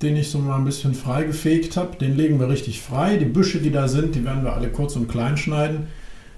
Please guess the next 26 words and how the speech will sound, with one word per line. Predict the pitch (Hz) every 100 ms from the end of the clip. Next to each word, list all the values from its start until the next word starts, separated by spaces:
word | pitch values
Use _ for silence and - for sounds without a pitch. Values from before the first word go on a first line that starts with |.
| -
und | 151 131 - -
diesen | 120 117
Weg | 139 175
wieder | 185 175
freilegen. | - 160 175 160
Der | 127 120
Weg | 156 165
wird | 147
dann | 139
da | 127
hinten | 123 139 -
zu | - 123
diesem | 120 123
kleinen | 113 120 110 107
Gartenhäuschen | 131 185 170 156 151 - 151
führen. | - 160 160 123
Das | 113
ist | -
völlig | - 131 113
mit | 110 -
Efeu | 151 160 143
überwachsen. | 135 131 127 127 - 131 113
Auch | 104 98
da | - 113 120
werden | 120 117 113
wir | 113 117 113